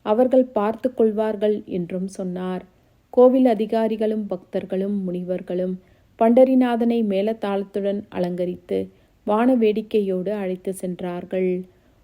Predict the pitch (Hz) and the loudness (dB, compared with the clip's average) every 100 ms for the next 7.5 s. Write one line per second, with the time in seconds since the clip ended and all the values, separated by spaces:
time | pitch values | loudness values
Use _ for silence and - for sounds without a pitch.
0 | _ 240 269 254 233 202 185 180 202 208 | _ 6 6 6 4 2 -4 -4 -4 -2
1 | 196 185 196 196 180 180 185 185 185 180 | -4 -4 -4 -6 -6 -6 -6 -6 -6 -8
2 | 180 180 185 185 185 185 _ _ _ _ | -6 -4 -2 -2 -4 -10 _ _ _ _
3 | 226 226 254 247 214 185 202 196 190 185 | 4 6 6 4 2 -2 -2 -2 -2 -2
4 | 190 202 190 180 185 170 180 180 185 185 | -2 -2 -4 -4 -6 -6 -6 -6 -6 -6
5 | 185 196 - _ _ _ _ 214 226 240 | -6 -8 -16 _ _ _ _ 0 2 4
6 | 254 262 254 190 196 220 254 196 185 - | 4 4 2 0 0 2 0 0 -4 -4
7 | 196 185 180 185 | -2 0 -2 -2